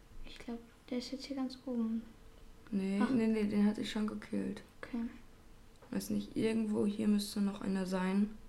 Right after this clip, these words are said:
Speaker 2: Ah, hier, hier ist der Genie wieder im Gebüsch hier. Sind
Speaker 1: Mhm.
Speaker 2: beide.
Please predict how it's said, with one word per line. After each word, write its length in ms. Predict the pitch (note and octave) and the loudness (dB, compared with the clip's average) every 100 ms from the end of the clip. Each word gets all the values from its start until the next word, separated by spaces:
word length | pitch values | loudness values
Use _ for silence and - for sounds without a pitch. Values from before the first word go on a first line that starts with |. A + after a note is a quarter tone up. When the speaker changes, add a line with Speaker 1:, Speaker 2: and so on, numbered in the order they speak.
| - - | -18 -2
Speaker 2:
Ah, 100 | G#3 | 4
hier, 240 | G3 G3+ G3 | 6 6 4
hier 200 | F#3+ F#3 | 2 -4
ist 160 | F#3 | -6
der 80 | - | -6
Genie 360 | - G3 G#3 G3+ | -2 4 6 6
wieder 180 | G3+ G3 | 4 2
im 320 | A3 G3+ G3 | 2 0 2
Gebüsch 320 | G3 F3+ G3+ | 0 2 0
hier. 220 | - F3+ F3+ - - - - - - - - - - - | 0 -2 -4 -12 -20 -20 -20 -20 -20 -20 -20 -20 -20 -8
Sind 160 | - A#3 | 0 4
Speaker 1:
Mhm. 40 | |
Speaker 2:
beide. 380 | F#3 F3+ F3+ | 6 4 2